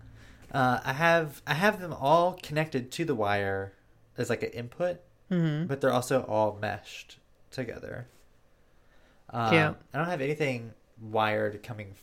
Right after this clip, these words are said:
Speaker 1: from it. Um, but I wanted, like, I don't wanna have, like, my Apple T Vs wireless. Um, I don't, like, there are things that I just want to be wired in because they're, like, bandwidth hogs, and I don't wanna just have, like,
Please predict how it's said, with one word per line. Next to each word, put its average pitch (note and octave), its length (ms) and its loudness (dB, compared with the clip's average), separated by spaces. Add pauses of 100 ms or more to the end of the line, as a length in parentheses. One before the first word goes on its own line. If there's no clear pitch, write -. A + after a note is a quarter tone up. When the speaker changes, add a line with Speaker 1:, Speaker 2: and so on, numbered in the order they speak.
(100)
Speaker 1:
from A2+ 260 -4
it. - 460 -14 (960)
Um, G#2+ 320 -4 (2250)
but D3 140 2
I D3+ 60 8
wanted, D#3+ 440 0
like, B2 360 -2 (540)
I C#3+ 100 0
don't F3 140 4
wanna E3+ 200 6
have, C#3+ 260 4
like, B2+ 180 0
my A#2+ 120 0
Apple A2 280 -2
T A2 160 -8
Vs G#2 200 -6
wireless. G2 720 -4 (720)
Um, G#2+ 360 0
I A2+ 120 -4
don't, A#2 280 -2 (200)
like, B2 160 -6
there C#3 180 6
are C#3 60 4
things D3+ 240 -4
that C#3+ 120 6
I A#2+ 60 6
just A#2 220 -4
want A#2 240 -4
to B2 80 -6
be A2+ 260 -4
wired G#2 380 0
in A2 240 -4
because A2 320 -6
they're, G2+ 360 -2
like, G2 220 -8
bandwidth G#2 380 -6
hogs, A#2+ 340 -4
and A2 100 -6
I G2 40 -8
don't G#2 160 -4
wanna G2+ 180 -8
just G2+ 200 -12
have, G2+ 200 -4
like, F#2+ 360 -6